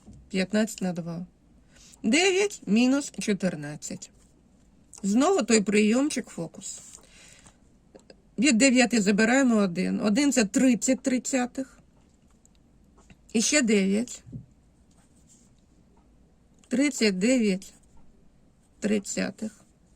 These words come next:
Правильно? Дев'ять перетворилося на вісім, бо тридцять тридцятих забрали. І додаємо до дев'яти. Тридцять дев'ять тридцятих мінус шість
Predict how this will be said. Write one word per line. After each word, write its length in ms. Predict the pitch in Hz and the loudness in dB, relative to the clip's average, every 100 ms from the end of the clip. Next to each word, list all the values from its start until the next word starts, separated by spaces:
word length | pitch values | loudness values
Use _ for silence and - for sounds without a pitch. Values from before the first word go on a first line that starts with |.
| - | -4
Правильно? 400 | 262 370 302 208 | -2 0 0 2
Дев'ять 320 | 208 285 208 | 2 2 0
перетворилося 600 | 214 202 220 233 247 233 | 0 2 0 2 0 0
на 180 | 233 240 | 0 0
вісім, 340 | 214 - 185 | -2 -2 -4
бо 80 | 190 | -2
тридцять 440 | - 165 220 262 | -2 -2 0 -2
тридцятих 520 | 226 233 233 233 262 | 0 -2 0 0 0
забрали. 720 | 208 262 220 226 165 160 - - _ _ _ - _ _ _ _ | 2 0 2 -2 -2 -8 -10 -14 _ _ _ -20 _ _ _ _
І 80 | - | 0
додаємо 580 | 220 220 233 247 302 311 | 2 4 4 4 2 2
до 180 | 214 233 | 2 2
дев'яти. 640 | 214 233 240 254 - 170 | 2 2 0 0 -4 -6
Тридцять 480 | 156 214 240 254 214 | -2 -2 0 0 0
дев'ять 340 | 247 294 247 | 0 0 0
тридцятих 720 | 196 220 202 - 175 165 180 214 | 0 -2 -2 -4 -6 -6 -6 0
мінус 580 | 220 208 175 170 180 - _ - _ - | 2 2 0 -6 -10 -16 _ -20 _ -14
шість 720 | - 226 202 226 269 - | -4 0 2 0 -4 -10